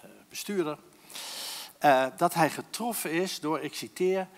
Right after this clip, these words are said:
"de virulente en rancuneuze ergernis die het programma in Nederland opwekt."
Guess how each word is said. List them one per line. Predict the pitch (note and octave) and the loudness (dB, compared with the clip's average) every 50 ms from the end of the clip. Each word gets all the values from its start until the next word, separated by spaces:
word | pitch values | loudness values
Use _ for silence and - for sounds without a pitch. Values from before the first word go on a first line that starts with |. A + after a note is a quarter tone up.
| - - - - | -20 -20 -16 -12
"de | A2 A2+ | -10 -10
virulente | - - - D#3+ F#3+ G3 D#3+ D3+ B2 A#2 A#2 C3 E3+ G3 G#3 A3 G#3 - A#3 A#3+ - - | -8 -6 -2 0 0 0 0 -2 -4 -4 -2 0 0 0 0 -2 -4 -6 -8 -10 -8 -6
en | - C#3+ C#3+ C3+ B2 A2 | -4 -4 -2 -2 -4 -4
rancuneuze | A2 C#3+ F3+ F#3 E3+ - - F3 A#2+ B2 C3+ D#3 F#3+ G#3+ A3+ G#3+ E3+ - C#3 | 0 0 0 0 0 -4 -8 -8 -8 -8 -6 -4 -2 -2 -2 -2 -4 -6 -4
ergernis | B2 C#3 D3+ F3 F#3+ F3 - F3+ D#3+ E3 F3 F3 - - - - | -2 0 2 2 2 2 0 -2 -2 -4 -4 -6 -8 -12 -12 -10
die | - A#2+ | -10 -8
het | A#2 G#2 | -8 -8
programma | - - G#2 - - D#3+ D#3+ D#3+ E3 E3 F3 G#3+ | -10 -12 -6 0 2 2 4 4 2 0 0 -2
in | - B2+ B2 A#2+ | -4 -8 -6 -4
Nederland | A#2 B2 C3 C3 B2+ B2 B2 B2 B2+ - | -4 -4 -2 -2 -2 -4 -4 -4 -6 -10
opwekt." | - C#3 A#2 - - D#2+ D#2+ - - - | -10 -10 -10 -10 -12 -12 -12 -14 -18 -20